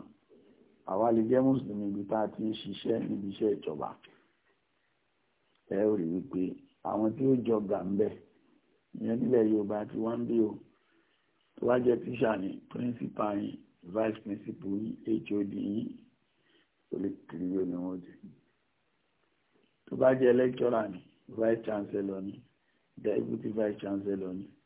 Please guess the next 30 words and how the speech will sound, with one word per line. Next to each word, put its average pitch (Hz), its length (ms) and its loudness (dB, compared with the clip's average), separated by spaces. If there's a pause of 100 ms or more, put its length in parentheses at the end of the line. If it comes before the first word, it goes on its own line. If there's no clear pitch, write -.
(680)
eh, - 880 -2
H 113 120 -8
O 107 120 -2
D, 104 300 -4
dean 117 320 4
yín 110 260 4
ni, 104 120 -6 (340)
H 120 180 -4
O 110 120 2
D 98 100 -6 (140)
ni, 98 180 -4
gbogbo 87 300 -12
wọn 92 260 -8
jẹ́ 73 180 -12
kèfèrí. - 440 -14 (1500)
Hmm? 107 260 -4 (180)
Tó - 120 -6
bá 135 180 6
jẹ́ 131 220 6
doctor 123 400 2
ni, 107 120 0
àbí 110 320 -2
hospital 110 440 -4
ló 104 120 -4
ti 98 120 -8
ń 98 120 -4
ṣiṣẹ́, 95 340 -8 (640)
medical 127 460 -2
director 98 580 -2
ni, 98 120 -6